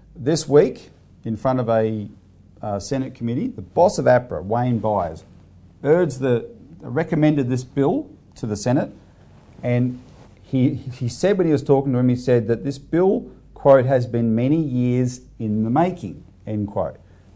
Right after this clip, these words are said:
because it is the bill we've been tracking. So we'll put on the fi-, on the screen a graphic that we generated, whi-, you, which you can get from our C E C magazine on this Glass-Steagall now,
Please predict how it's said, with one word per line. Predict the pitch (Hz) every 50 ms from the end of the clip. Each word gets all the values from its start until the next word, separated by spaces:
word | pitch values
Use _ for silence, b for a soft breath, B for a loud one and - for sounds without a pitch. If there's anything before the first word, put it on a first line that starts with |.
| b
because | - 107 - 123 117 110 -
it | - 117 117
is | 131 151 151 -
the | 147 123
bill | 107 123 120 113
we've | 110 101
been | 110 107 104
tracking. | - 117 110 104 - 98 92
So | - 110
we'll | 110
put | - 202 214
on | 247 233
the | 196 -
fi-, | - - 170 - - -
on | 131 123 120
the | 120 120
screen | 113 - - - - 127 127 120 120 120 113 -
a | 110 110 107 107
graphic | 101 104 - 120 123 120 120 - 104 98 - -
that | 117
we | 120 113 120 120
generated, | 120 120 117 117 110 113 113 110 107 104 95 - B B B B B B B B - -
whi-, | - 110 113
you, | 117 117 104 - -
which | - 117 107 -
you | 113 101
can | 104 104
get | 120 123 127
from | - 117 107 107
our | 107 101 98
C | 95 - - 117 113 110 107
E | 98
C | - - 117 107 104 104 101 98 95 - - _ - _ - - - _ _ _ -
magazine | 120 113 113 107 104 104 104 113 117 117
on | 104 95
this | 95 92 -
Glass-Steagall | - 110 107 104 107 104 - - - 110 104 98 95 95
now, | 95 98 104 98 90 78 80 123 -